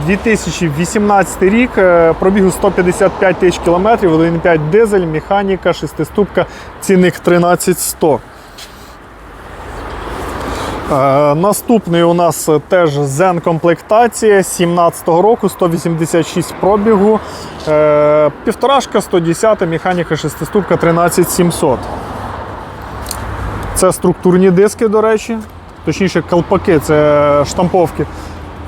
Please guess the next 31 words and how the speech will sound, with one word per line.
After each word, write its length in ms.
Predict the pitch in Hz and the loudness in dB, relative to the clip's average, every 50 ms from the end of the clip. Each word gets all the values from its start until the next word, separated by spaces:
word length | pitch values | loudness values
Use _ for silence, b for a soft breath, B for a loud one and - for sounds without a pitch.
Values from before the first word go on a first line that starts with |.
| - - - - - - - - - | -14 -14 -16 -16 -16 -16 -14 -8 -4
А 100 | - 147 | -4 -4
тут 240 | 143 - 226 220 226 | 0 0 0 0 2
у 40 | 185 | 2
нас 300 | 180 190 196 190 - 170 | 2 2 0 -2 -2 0
легкосплавні 800 | 165 180 185 - - 202 170 - - 165 135 123 131 127 123 120 | 2 2 2 2 0 -2 -2 0 0 0 0 0 -2 -4 -2 -2
диски. 300 | 135 131 120 - - 135 117 107 - - - - - - - - - - - - - - - - - - - - - - - - - - - - - - - - - - - - - - - - - - | -2 -2 -2 -4 -8 -8 -8 -8 -12 -10 -10 -10 -10 -10 -10 -10 -10 -8 -8 -8 -8 -8 -8 -6 -6 -6 -6 -6 -6 -6 -6 -6 -6 -6 -6 -6 -6 -6 -6 -8 -8 -8 -8 -8 -8 -8 -8 -8 -8 -4
Так, 220 | - 175 143 131 - | -2 -2 -2 -2 -2
ще 180 | - - 208 | -2 0 2
один 260 | 196 180 170 170 165 160 | 2 2 2 0 0 0
Міганчик 480 | 165 160 156 190 214 196 - - 147 | -2 -2 0 0 -2 -2 -2 -6 -8
в 20 | - | -4
такому 360 | - 165 - 180 160 156 151 | -4 -2 0 0 0 0 2
ж 120 | 143 151 | 0 0
кольорі, 340 | 143 - 165 156 151 147 147 | 0 2 2 4 4 4 4
як 100 | 147 139 | 2 0
попередній. 680 | - - 156 - - 185 214 226 220 202 196 202 196 185 170 B B B B B B B B B B - 135 | 0 -2 -4 0 2 2 4 4 2 2 2 0 0 0 -2 B B B B B B B B B B -4 -2
Е, 300 | 139 139 143 143 143 143 | 0 2 2 2 2 2
дев'ятнадцятий 720 | 143 165 175 202 202 208 180 165 - 185 165 - - 185 190 | 2 2 2 2 2 2 0 2 2 0 0 2 2 2 2
рік, 180 | 226 262 254 | 2 0 -2
сто 220 | - - - 190 165 | -4 -4 -2 0 2
двадцять 300 | 165 180 175 170 - - | 2 2 0 0 -4 -4
сім 220 | - 190 170 160 | 0 0 0 2
пробігу, 400 | 139 175 170 180 254 240 202 214 | 2 0 2 2 2 2 2 2
півторашка 600 | - - 170 - - 180 170 170 - - - 165 | 2 0 -2 0 2 2 2 2 0 0 -2 0
дизель, 300 | 160 202 220 208 214 196 | 2 2 2 2 2 0
сто 220 | - - - 180 | 0 0 -2 -2
п'ятнадцять 420 | - 175 156 170 165 156 - - - | -2 -2 -2 0 0 -2 -2 -2 -2
кінських 360 | 175 165 - - - 190 - | -2 -2 -2 -2 -4 -4 -4
сил, 320 | - - 220 220 214 208 | 0 2 2 4 4 4
євро 480 | 180 160 151 151 170 170 151 151 156 151 | 4 2 2 2 2 2 2 2 2 0
шість, 580 | 143 - - - - 233 254 - - - - | 0 -2 -6 0 2 2 2 2 -2 -10 -12